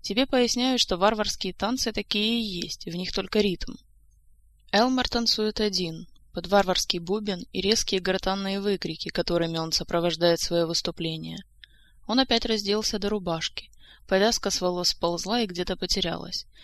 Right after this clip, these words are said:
и волосы растрепались и падают на лицо. У него в руках то самое копьё, которым он так живописно махал на днях во дворе, и оно тоже участвует в танце. И всё это обалденно красиво. Не зря Элмара так долго уговаривали хором.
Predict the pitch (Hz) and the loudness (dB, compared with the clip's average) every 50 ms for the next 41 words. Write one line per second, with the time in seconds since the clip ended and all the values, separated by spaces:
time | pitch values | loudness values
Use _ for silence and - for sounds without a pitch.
0 | - - - - 208 214 233 233 214 190 180 - 175 175 170 - - 190 180 - | -20 -18 -4 -2 2 4 4 4 4 4 2 0 0 -2 -2 -2 -4 -4 -4 0
1 | - 202 208 202 190 - - 170 - 180 175 165 202 170 170 - 175 175 170 180 | 0 0 0 0 -2 -4 -6 -4 -2 -2 0 0 0 -2 -2 -4 -4 -4 -4 -2
2 | - - - - - - - - - - - - - - _ _ _ - - - | -2 -2 -4 -4 -10 -14 -18 -20 -20 -20 -20 -20 -20 -20 _ _ _ -20 -20 -10
3 | - 190 190 202 226 254 285 294 277 254 - - 254 - - - 214 - - 226 | -6 -2 0 2 4 4 4 4 2 0 2 2 2 2 2 2 2 4 4 4
4 | 226 226 220 214 214 - 214 - - 220 247 254 - - - 202 175 175 175 175 | 2 2 2 0 0 -2 -4 -4 0 -2 -2 0 -2 -4 -4 -2 -4 -4 -4 -6
5 | 170 165 180 175 175 165 175 175 180 175 - - 190 - 196 180 175 170 165 - | -4 -4 -4 -2 -2 -2 0 0 -2 -2 -4 -6 -4 -4 -4 -4 -4 -6 -4 -2
6 | - 185 185 180 180 175 165 175 175 175 - - 180 180 175 175 190 185 175 160 | -2 -2 0 0 -2 -4 -4 -4 -4 -4 -4 -4 -4 -4 -2 -2 -2 -2 -2 -4
7 | 165 175 - - - - - - - - 165 170 175 214 226 - 226 214 202 190 | -6 -10 -14 -20 -20 -20 -20 -12 -6 -2 -2 0 0 0 0 2 2 2 2 0
8 | 180 - - 170 - - 175 165 165 - - - 165 160 160 - - - - - | 0 0 0 0 -2 -4 -4 -4 -4 -6 -4 -4 -4 -6 -4 -4 -4 -6 -6 -10
9 | - - - - - - - - - 190 190 - 254 254 262 - 254 240 214 233 | -20 -20 -20 -20 -20 -20 -18 -8 -4 0 2 4 4 4 4 4 4 4 4 4
10 | 233 233 214 247 247 240 233 233 - - 254 247 - - 214 170 - 180 - - | 2 2 2 0 0 0 0 -2 0 0 0 0 0 -2 -4 -6 -8 -10 -14 -16
11 | - - _ _ - - - - 180 185 175 170 214 247 269 247 202 190 185 180 | -20 -20 _ _ -20 -16 -6 -2 0 0 2 4 4 6 6 6 6 4 4 2
12 | 180 175 170 170 - 180 175 175 175 175 170 165 170 170 170 165 175 170 170 170 | 0 0 0 0 0 -2 -2 0 0 -2 0 2 2 0 2 2 0 0 0 0
13 | 170 175 165 170 165 165 156 - - 170 160 160 165 160 165 | 0 0 -2 -2 -4 -4 -6 -4 -4 -4 -4 -4 -4 -8 -10